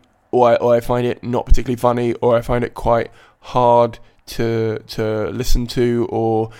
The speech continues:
or just, I feel like it's not being done. It's not, it's just not what I like. So I, I wanted to do something with that, and I was trying to come up with an idea, and it hit me about a year ago.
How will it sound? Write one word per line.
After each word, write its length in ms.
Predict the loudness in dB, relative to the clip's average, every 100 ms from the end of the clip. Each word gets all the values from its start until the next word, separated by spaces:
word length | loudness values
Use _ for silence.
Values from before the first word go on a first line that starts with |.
| -16
or 120 | -4 -2
just, 300 | -2 -4 -2
I 100 | 0
feel 200 | 2 0
like 160 | 0
it's 160 | -4 -2
not 180 | -2 -2
being 260 | -6 -4
done. 240 | -2 -2 -2
It's 120 | -4
not, 80 | -2
it's 100 | -4
just 100 | -2
not 400 | 0 0 -2 _
what 260 | -8 -2 2
I 60 |
like. 320 | 4 2 0 -18 _ _
So 460 | -2 4 6 4 2
I, 140 | 0 0
I 160 | 2
wanted 240 | 2 2 -2
to 60 |
do 120 | -6
something 260 | -4 -4 0
with 100 | 2
that, 220 | 2 0 -2
and 100 | -2
I 40 |
was 100 | -2
trying 160 | -2 -2
to 60 |
come 100 | -2
up 80 | -2
with 80 | -2
an 80 | -2
idea, 440 | 0 0 2 0 -2
and 120 | -6
it 100 | -8 _
hit 200 | -10 -8
me 300 | -4 -6 -8 _ -4
about 180 | 0 2
a 40 |
year 180 | 2 2
ago. 300 | 2 -2